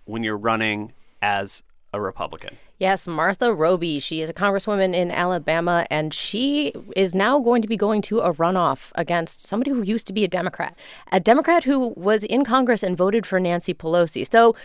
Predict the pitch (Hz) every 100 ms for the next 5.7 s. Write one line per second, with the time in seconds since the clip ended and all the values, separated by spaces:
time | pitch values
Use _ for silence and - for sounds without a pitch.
0 | - - 165 170 247 - - - - -
1 | 196 185 170 180 - - 151 175 175 160
2 | - 165 160 156 160 165 - 247 233 208
3 | 190 190 196 208 165 170 143 139 - 175
4 | 160 - 151 143 165 160 151 135 135 151
5 | 196 208 175 262 240 123